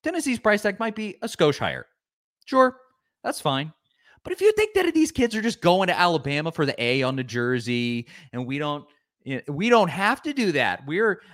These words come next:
Ohio State and Alabama and Georgia. We can get all these recruits. What, what world are you living in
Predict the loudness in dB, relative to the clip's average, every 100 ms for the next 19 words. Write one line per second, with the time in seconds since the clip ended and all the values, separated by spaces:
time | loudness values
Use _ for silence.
0 | -4 -2 0 2 2 0 -4 -4 0 0
1 | -2 -8 -6 -2 -2 0 0 2 0 0
2 | 0 0 2 0 -2 -4 -4 0 2 2
3 | 2 -4 -6 -10 -12 -12 _ -20 -20 -20
4 | _ _ _ _ _ 0 6 8 8 4
5 | 0 0 0 -2 -10